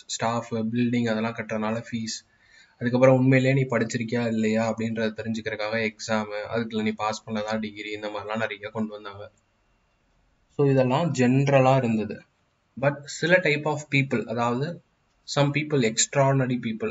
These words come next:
அதாவது normal ம-, normal நம்மள மாதிரி நார்மலா இல்லாம சில பேர்லாம் பார்த்தீங்க அப்படின்னா, அவங்களா எல்லா வேலையும் பார்ப்பாங்க. அவங்க கிட்ட போய் "இந்த வேலை நீ பண்ணு, இதை நீ அடுத்து பண்ணணும்" அப்படிலாம் நம்ம சொல்ல தேவையில்ல. அவங்களா ரொம்ப think பண்ணி அவங்களா அடுத்தடுத்த வேலை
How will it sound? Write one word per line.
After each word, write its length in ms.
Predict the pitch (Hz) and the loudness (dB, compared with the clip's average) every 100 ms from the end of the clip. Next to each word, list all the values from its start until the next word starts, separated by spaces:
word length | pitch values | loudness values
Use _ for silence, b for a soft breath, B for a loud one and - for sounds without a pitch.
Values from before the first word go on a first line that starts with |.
| 113 | -2
அதாவது 340 | 113 123 127 131 | 0 0 0 2
normal 400 | 123 147 156 147 135 | 2 2 2 0 0
ம-, 100 | - - | -2 -2
normal 380 | 120 143 156 151 151 120 | 2 2 2 -2 -4 -2
நம்மள 200 | 123 131 | 0 2
மாதிரி 200 | 139 139 | 2 2
நார்மலா 400 | 120 127 143 143 123 | 2 2 2 2 0
இல்லாம 320 | 117 113 131 135 | 0 -2 -2 0
சில 180 | 139 139 | 0 2
பேர்லாம் 420 | 135 139 151 139 | 2 0 0 2
பார்த்தீங்க 280 | 127 131 135 | 0 2 -2
அப்படின்னா, 340 | 131 110 101 135 - b b b b b _ - | -2 -4 -6 -6 -10 b b b b b _ 2
அவங்களா 340 | 127 147 156 156 | 4 4 4 4
எல்லா 140 | 131 127 | 4 4
வேலையும் 280 | 127 131 127 | 4 4 2
பார்ப்பாங்க. 360 | 113 110 110 110 - _ | 0 0 -4 -4 -6 _
அவங்க 220 | 123 123 | 0 0
கிட்ட 140 | 123 139 | 0 -2
போய் 200 | 131 127 | 0 0
"இந்த 160 | 123 113 | 2 0
வேலை 180 | 120 123 | 0 0
நீ 120 | 117 113 | 0 0
பண்ணு, 300 | 113 113 113 113 107 - _ _ _ _ _ | 0 2 0 -2 -6 -10 _ _ _ _ _
இதை 160 | 123 123 | 0 4
நீ 80 | 123 | 4
அடுத்து 300 | 120 123 127 | 4 0 -4
பண்ணணும்" 360 | 120 117 117 120 | -2 -2 0 0
அப்படிலாம் 260 | 113 123 123 | 0 0 0
நம்ம 120 | 113 | -2
சொல்ல 200 | 120 123 127 | -2 -2 0
தேவையில்ல. 320 | 113 104 101 - - - - | 0 0 -2 -6 -10 -6 -2
அவங்களா 400 | 120 135 139 143 143 139 | 0 2 4 2 0 0
ரொம்ப 200 | 131 143 135 | 2 2 2
think 180 | 127 123 | 0 0
பண்ணி 160 | 131 | 0
அவங்களா 300 | 127 123 131 127 | 0 0 2 0
அடுத்தடுத்த 340 | 113 117 113 | 0 -4 -4
வேலை 200 | 113 117 | -4 -4